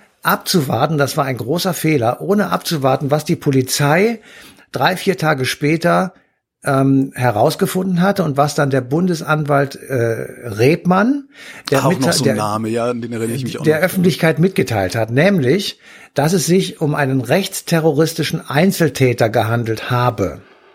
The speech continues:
Speaker 1: So. Was ist eigentlich passiert? Der hat an einem, äh, Eingang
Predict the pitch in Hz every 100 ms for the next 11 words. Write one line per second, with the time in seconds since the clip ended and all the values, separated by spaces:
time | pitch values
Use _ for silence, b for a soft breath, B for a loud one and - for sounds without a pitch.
0 | b b b b _ _ - 123 90 -
1 | B B B B B B - 139 185 220
2 | 202 202 - 180 - 190 95 - - 135
3 | 131 127 190 - - _ _ _ 139 143
4 | 143 139 135 131 123 117 - _ - 113
5 | - 123 185 196 190 196